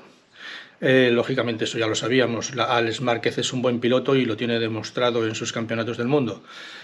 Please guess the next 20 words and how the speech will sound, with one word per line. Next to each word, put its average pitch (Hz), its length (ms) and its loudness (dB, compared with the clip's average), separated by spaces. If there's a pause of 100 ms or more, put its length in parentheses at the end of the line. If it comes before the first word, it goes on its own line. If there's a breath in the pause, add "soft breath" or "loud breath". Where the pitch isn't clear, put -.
(160 loud breath)
Eh, 120 640 4
n-, 120 400 -2
nos 113 200 -2
encontramos 135 640 2
con 135 280 2
que 127 520 2
a 131 160 6
Honda, 170 460 4 (200)
Carlo 127 320 2
Pernat 143 380 2
le 131 80 2
da 127 80 2
un 120 80 -2
suspenso 139 560 -2
absoluto. 113 520 -6 (220)
Y 233 100 6
comenta, 180 680 2 (760 loud breath)
"Honda 185 560 6
arruinó 139 720 4
mentalmente 139 840 2